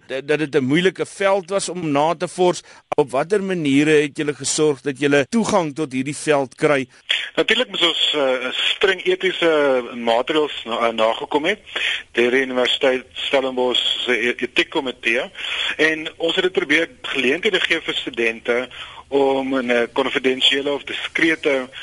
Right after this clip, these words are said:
Speaker 2: manier toegang te kry tot hierdie studies.
Speaker 1: Wat is van die risikofaktore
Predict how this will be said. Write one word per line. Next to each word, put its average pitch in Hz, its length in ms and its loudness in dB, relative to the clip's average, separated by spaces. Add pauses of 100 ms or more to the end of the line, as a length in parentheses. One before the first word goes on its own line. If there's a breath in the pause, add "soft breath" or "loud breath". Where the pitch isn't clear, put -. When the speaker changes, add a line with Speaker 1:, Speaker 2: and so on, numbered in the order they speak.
(180 loud breath)
Speaker 2:
manier 123 640 -2
toegang 156 320 -2
te 135 100 -2
kry 117 200 -2
tot 123 160 -8
hierdie 110 240 0
studies. 104 460 0 (340)
Speaker 1:
Wat 165 260 -2
is 180 200 -4
van 175 240 -6
die 151 200 -4
risikofaktore 151 1120 -2